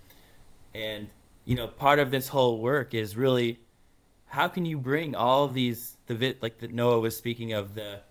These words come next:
hundreds and thousands of visitors on the Blue Ridge Parkway, how can you bring them down into the communities to spend money at the restaurants and the hotels? And that's part of the, part of the work here is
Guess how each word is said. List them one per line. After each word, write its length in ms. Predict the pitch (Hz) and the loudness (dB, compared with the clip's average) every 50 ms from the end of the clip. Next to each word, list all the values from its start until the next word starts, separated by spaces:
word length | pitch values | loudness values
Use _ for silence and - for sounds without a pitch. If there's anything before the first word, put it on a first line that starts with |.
| _ _ _ _ _ _ _ _ - _ _ | _ _ _ _ _ _ _ _ -20 _ _
hundreds 500 | - 147 139 143 139 131 127 117 - - | 0 2 2 4 4 2 0 -4 -6 -10
and 220 | 107 104 104 98 - - | -14 -16 -16 -18 -16 -2
thousands 440 | - 123 117 127 135 123 123 117 110 | 2 4 6 6 6 4 0 -4 -4
of 60 | 110 | -4
visitors 440 | 95 107 127 127 131 131 117 110 110 | 0 0 0 2 2 0 -2 -2 -2
on 100 | 107 107 | -2 -2
the 60 | 107 | -2
Blue 240 | 101 101 120 127 127 120 | -2 -2 -2 -2 0 0
Ridge 220 | 113 101 - - | -2 -2 -4 -6
Parkway, 580 | - 156 151 151 151 - - 107 101 98 98 - _ - _ _ | -2 2 2 2 2 0 -6 -6 -6 -8 -10 -14 _ -20 _ _
how 120 | - 160 | -4 -4
can 180 | 165 - 175 160 | 0 0 0 2
you 100 | 151 131 | 2 2
bring 220 | 131 147 151 151 | 2 2 2 2
them 140 | 147 139 139 | 2 0 0
down 380 | 131 135 135 143 147 139 127 123 | 0 0 0 2 2 0 0 0
into 640 | 123 135 147 143 127 - - 147 139 117 101 92 85 - _ _ _ _ _ | 0 0 -2 -2 -4 -6 -8 -6 -4 -4 -4 -6 -8 -14 _ _ _ _ _
the 100 | - 120 | -6 -6
communities 580 | 117 - - 127 127 127 127 120 113 110 107 - | -6 -2 -2 0 2 4 4 4 2 2 0 -2
to 80 | - 113 | -4 -6
spend 380 | - - - 127 120 110 107 107 | -8 -6 -6 -4 -2 -2 2 4
money 420 | 110 110 104 98 95 92 95 95 - - - - - - - - - - | 4 4 4 4 2 0 -2 -6 -10 -16 -20 -20 -20 -20 -20 -20 -10 -8
at 140 | 110 - | -6 -4
the 100 | - 104 | -2 0
restaurants 800 | 101 107 104 98 - - 110 101 95 90 90 - - - - - - | 2 2 2 2 0 -6 -8 -8 -8 -8 -8 -10 -12 -14 -14 -14 -12
and 200 | 110 110 107 107 | -8 -6 -4 -4
the 60 | 104 | -2
hotels? 680 | 98 113 110 107 - - 113 110 104 101 95 92 92 - | -2 -2 -2 -2 0 2 4 4 4 4 2 0 -2 -6
And 180 | 107 101 98 95 - - - - _ _ | -10 -10 -10 -10 -12 -16 -20 -20 _ _
that's 200 | - 120 131 131 | -2 0 0 0
part 280 | - - 147 139 139 135 | -4 2 4 4 6 4
of 140 | 127 113 104 | 4 0 -2
the, 280 | 113 104 101 90 - - - - - - _ _ - - - - - - - | -2 -2 -2 -2 -6 -10 -16 -20 -20 -20 _ _ -20 -20 -20 -20 -20 -20 -8
part 220 | - 139 135 135 | 0 2 2 2
of 100 | 123 110 | 2 0
the 80 | 107 98 | -2 0
work 300 | 98 107 120 131 131 131 | 2 4 4 2 2 -2
here 260 | - 113 101 98 95 | -6 -4 0 2 2
is 340 | 95 92 87 - - - | 2 0 -2 -6 -12 -16